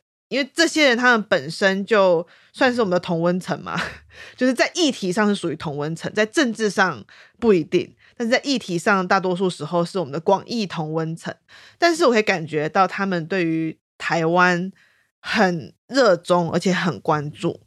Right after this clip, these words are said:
举例来说，他们都会有点开玩笑说：“哎，你的名字跟你们总统只差一个字。”哎，就是他们知道我们总统是谁，哎，他们会开这个玩笑。而且他们很多人都对台湾现行的政治非常非常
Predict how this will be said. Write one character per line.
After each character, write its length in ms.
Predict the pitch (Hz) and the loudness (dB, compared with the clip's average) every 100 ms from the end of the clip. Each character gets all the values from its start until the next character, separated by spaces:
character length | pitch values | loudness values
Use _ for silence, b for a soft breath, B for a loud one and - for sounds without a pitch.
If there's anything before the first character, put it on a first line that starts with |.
| _ _ _ | _ _ _
举 140 | 208 | -4
例 160 | 202 294 | 2 4
来 160 | 240 208 | 4 4
说， 100 | 208 | 2
他 140 | 226 | 2
们 80 | 190 | 2
都 120 | 190 | 4
会 360 | 196 190 165 - | 6 4 2 0
有 100 | 190 | 0
点 120 | 190 | 0
开 200 | 160 208 | 0 2
玩 160 | 196 156 | 2 2
笑 240 | 220 185 | 2 2
说 180 | 175 190 - | 2 2 2
：“哎， 140 | 427 - | -2 0
你 80 | 240 | 2
的 100 | 247 | 2
名 180 | 247 | 2
字 140 | 277 240 | 0 0
跟 100 | 262 | 2
你 60 | |
们 80 | 226 | 2
总 120 | 196 | 2
统 140 | 202 196 | 2 0
只 80 | 170 | 2
差 160 | 214 | 2
一 60 | 180 | 2
个 160 | 185 | 0
字。” 260 | 165 175 151 | -2 -4 -4
哎， 200 | 87 - b | -4 -8 b
就 120 | - 240 | -2 2
是 60 | |
他 140 | 262 240 | 4 4
们 240 | 220 196 | 2 0
知 60 | 190 | 2
道 80 | |
我 60 | 202 | 2
们 80 | 175 | 2
总 100 | 175 | -2
统 160 | 175 | 0
是 100 | 175 | 0
谁， 320 | 175 - - - B B | -2 -4 -8 -10 B B
哎， 100 | 214 | -2
他 160 | 202 | 0
们 320 | 202 180 151 165 b b b _ | 0 -2 -8 -14 b b b _
会 280 | 214 185 170 | 4 4 2
开 160 | - | 0
这 100 | 262 | 4
个 120 | 330 | 4
玩 180 | 202 156 | 4 2
笑。 340 | 156 202 160 - - | 2 4 2 -2 -8
而 80 | 262 | -4
且 80 | |
他 160 | 269 240 | 0 0
们 120 | 226 | 0
很 160 | 220 175 | -2 2
多 120 | 240 | 4
人 100 | 214 | 4
都 100 | 208 | 2
对 140 | 214 | 2
台 160 | 214 175 | 2 0
湾 160 | 175 180 | 0 0
现 240 | 262 208 | 0 0
行 160 | 185 151 | -2 -2
的 240 | 170 151 | -2 -2
政 320 | - 220 185 | -2 0 0
治 220 | 175 196 | -2 -4
非 200 | 185 190 | -2 -2
常 200 | 185 170 | -2 -4
非 180 | 160 180 | -2 -4
常 260 | 180 160 | -4 -10